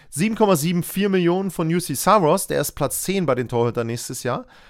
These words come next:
Dann kommt dazwischen irgendwo John Gibson, der so ein kleiner, kleine Besonderheit ist. Und dann geht's erst los bei Jacob Markstrom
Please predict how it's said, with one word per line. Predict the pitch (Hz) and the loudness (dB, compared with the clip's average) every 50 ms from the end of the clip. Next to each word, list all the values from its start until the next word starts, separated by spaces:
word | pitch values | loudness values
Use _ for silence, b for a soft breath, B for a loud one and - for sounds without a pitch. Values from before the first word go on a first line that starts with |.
| b b | b b
Dann | b 139 156 160 | b -2 0 0
kommt | - - 175 190 180 - | 2 2 2 2 2 2
dazwischen | 170 156 - - - 180 185 - - 214 208 160 | 0 0 0 0 -2 -4 -4 -2 -4 -6 -4 -2
irgendwo | 185 180 180 165 170 170 170 165 165 - | 0 0 0 0 0 0 0 0 0 0
John | - 151 139 135 | 0 0 0 2
Gibson, | 120 170 170 - - 233 226 214 | 0 -2 -2 -2 -4 -6 -4 -2
der | 170 170 147 | 0 0 0
so | 147 156 151 | 2 0 0
ein | 151 147 147 - - - - _ _ - | 0 -2 -4 -8 -12 -18 -20 _ _ -4
kleiner, | - 151 135 147 147 143 139 139 135 135 127 - 104 | 0 0 2 2 2 2 2 2 0 0 -2 -6 -6
kleine | - 156 147 147 | -4 -2 -2 -2
Besonderheit | 123 110 117 135 160 190 190 180 190 185 | 0 0 2 2 2 2 0 0 0 0
ist. | 196 - - - - B B B B | -2 -2 -4 -4 -8 B B B B
Und | B 139 139 147 | B -4 0 0
dann | 170 196 214 | 0 0 0
geht's | 196 202 - | -4 -6 -6
erst | - 170 175 190 165 - - | -4 -2 -2 -2 -2 -2 0
los | 180 185 185 - | 0 0 0 0
bei | - 160 160 156 | 0 -2 -2 -2
Jacob | - 156 156 - 160 127 - | -2 -4 -4 -4 -4 -4 -2
Markstrom | 131 139 165 180 - - - 196 196 196 226 214 | 0 0 0 0 -2 -6 -4 -2 -4 -4 -4 -8